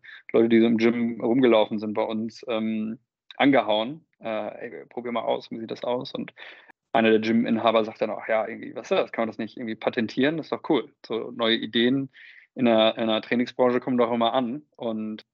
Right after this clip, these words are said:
ja, so haben wir uns einfach darauf eingeschossen und wussten auch nicht, was dahinter steckt, haben jeden Tag neue Übungen entdeckt,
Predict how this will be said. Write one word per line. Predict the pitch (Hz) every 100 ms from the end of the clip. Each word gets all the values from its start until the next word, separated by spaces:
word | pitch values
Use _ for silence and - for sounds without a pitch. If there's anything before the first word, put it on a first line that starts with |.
| -
ja, | 123 143
so | 113 110
haben | 120
wir |
uns | 113
einfach | 120 120
darauf | 120 110 113
eingeschossen | 135 139 - 113 127 175 - -
und | 120 113 107
wussten | 131 139 147 - 127
auch | 127 135
nicht, | 113
was | 113 -
dahinter | 110 110 104
steckt, | - 127 -
haben | 120 117
jeden | 120 117
Tag | - 131 -
neue | 117 117
Übungen | 139 131 120
entdeckt, | 113 110 117 -